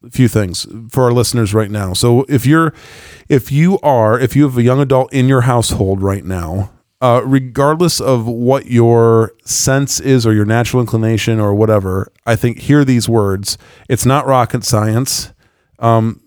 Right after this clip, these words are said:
simple is, s-, simple might be the best solution and the best answer. Um, but a very, c-, it's a very community-centered approach toward, yeah, toward being around the Bible and having, and having conversation around it,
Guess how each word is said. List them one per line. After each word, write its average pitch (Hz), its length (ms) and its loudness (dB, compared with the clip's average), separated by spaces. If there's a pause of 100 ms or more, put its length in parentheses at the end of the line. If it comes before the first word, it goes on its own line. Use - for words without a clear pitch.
(140)
simple 151 640 0
is, 123 380 2 (480)
s-, - 180 -4 (380)
simple 156 420 0
might 123 340 0
be 127 120 4
the 113 120 0
best 120 380 0
solution 117 460 0
and 107 100 0
the 107 40 -2
best 104 300 -2
answer. 95 520 -4 (540)
Um, 113 420 0 (440)
but 123 160 0
a 123 40 2
very, 135 360 0
c-, - 160 -8
it's - 160 -2
a 123 60 0
very 120 600 2
community-centered 104 840 0
approach 92 500 -4
toward, 92 640 -2 (220)
yeah, 98 260 -6 (300)
toward 104 500 0 (720)
being 123 220 2
around 120 240 2
the 117 80 0
Bible 107 400 0
and 107 100 0
having, 107 380 -2
and 98 160 -6
having 104 260 -2
conversation 101 680 -4
around 92 320 -8
it, - 240 -10